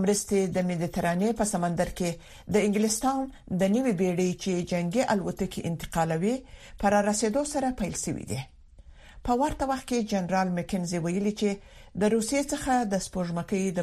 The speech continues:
پرمختللي سیستم اخیستو ته د ایران لیوالتیا په ځانګړې توګه په سیمه کې د امریکا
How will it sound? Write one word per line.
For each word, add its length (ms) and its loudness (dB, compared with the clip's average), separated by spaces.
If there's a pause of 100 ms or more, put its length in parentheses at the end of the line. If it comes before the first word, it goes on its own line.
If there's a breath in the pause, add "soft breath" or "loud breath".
پرمختللي 640 -2 (100)
سیستم 320 -2 (180)
اخیستو 380 -2 (100)
ته 100 4 (640 loud breath)
د 20 6 (140)
ایران 280 2 (100)
لیوالتیا 480 2 (400 soft breath)
په 80 0 (100)
ځانګړې 400 2 (100)
توګه 260 0 (400 loud breath)
په 80 2 (100)
سیمه 280 0
کې 120 2 (120)
د 20 2 (120)
امریکا 340 -2